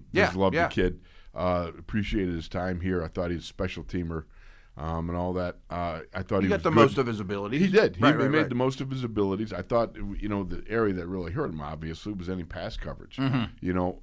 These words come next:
Speaker 2: and I think that's where Mollett is a guy that, uh, uh, I'm sorry, uh, Killebrew is a guy that, that, that can really, you know, up his game. Uh,
Speaker 1: Yeah.
Speaker 2: is an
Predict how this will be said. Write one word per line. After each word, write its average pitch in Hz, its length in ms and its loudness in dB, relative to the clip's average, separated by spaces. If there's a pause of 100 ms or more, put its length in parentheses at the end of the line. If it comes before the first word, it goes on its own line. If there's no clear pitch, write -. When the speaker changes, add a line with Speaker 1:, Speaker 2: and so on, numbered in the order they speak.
Speaker 2:
and 98 140 -4
I 95 80 -2
think 104 220 -2
that's 107 240 -4
where 101 100 -2
Mollett 95 420 2
is 85 160 -4
a 85 60 -4
guy 92 300 -2
that, 87 280 -8
uh, 76 320 -6 (680)
uh, 78 460 -12
I'm 113 140 2
sorry, 85 280 0 (180)
uh, 92 40 -6
Killebrew 95 440 0
is 78 120 -4
a 78 40 -8
guy 90 180 -2
that, 87 160 -8 (120)
that, 82 160 -10 (140)
that 82 180 -14
can 85 140 -10
really, 90 360 -4 (200)
you 90 80 -8
know, 80 140 -10 (280)
up - 220 -2
his 92 180 -2
game. 95 420 -4
Uh, 170 80 -4
Speaker 1:
Yeah. 202 220 2
Speaker 2:
is 101 220 0
an 92 140 -4